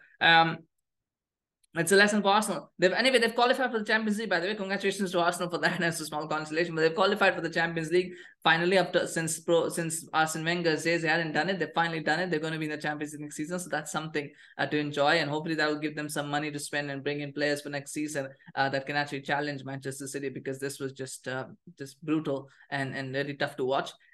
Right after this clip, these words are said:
Um, as far as, uh, Manchester City are concerned, I mean, the Premier League is theirs now. I, you know, it would take a monumental, monumental, uh, meltdown for Arsenal to win it from here, and that's not gonna happen. So,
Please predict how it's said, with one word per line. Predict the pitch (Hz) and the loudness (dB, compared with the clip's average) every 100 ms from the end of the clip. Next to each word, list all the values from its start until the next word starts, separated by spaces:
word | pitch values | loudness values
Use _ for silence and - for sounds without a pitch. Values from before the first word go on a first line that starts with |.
| - | -2
Um, | 151 147 143 - | 4 6 6 2
as | 156 - | -4 2
far | 190 208 | 4 6
as, | 214 196 196 | 6 4 6
uh, | 190 185 | 6 6
Manchester | 185 190 185 175 | 4 0 -6 -4
City | 196 196 | 0 2
are | 202 | 4
concerned, | 190 180 202 247 | 4 2 0 2
I | 190 | 2
mean, | 170 | 4
the | 170 | 4
Premier | 185 190 | 4 6
League | 185 175 | 4 4
is | 160 | 4
theirs | 170 170 | 4 4
now. | 160 247 | 0 -2
I, | 151 147 - | -2 -4 -4
you | 156 | -2
know, | 147 156 175 - | 0 -2 -4 -4
it | 156 | 2
would | 156 | 4
take | 175 | 6
a | 175 | 4
monumental, | 170 202 208 190 185 214 214 170 156 | 4 4 6 4 4 2 2 0 2
monumental, | 170 196 185 165 170 180 175 156 - | 2 2 0 0 -2 -2 2 2 2
uh, | 151 143 143 | 2 2 2
meltdown | 160 190 175 139 143 277 - | 4 4 4 0 0 -6 -8
for | 147 147 139 | 0 2 4
Arsenal | 147 151 156 | 2 -2 -6
to | 147 | -4
win | 151 | -2
it | 156 147 | -4 -4
from | 143 | -6
here, | 160 | -2
and | 160 151 | -2 0
that's | 156 160 | -2 -2
not | 151 | -2
gonna | 139 139 | -4 0
happen. | 165 165 127 | 0 0 -4
So, | 135 147 139 | 0 2 2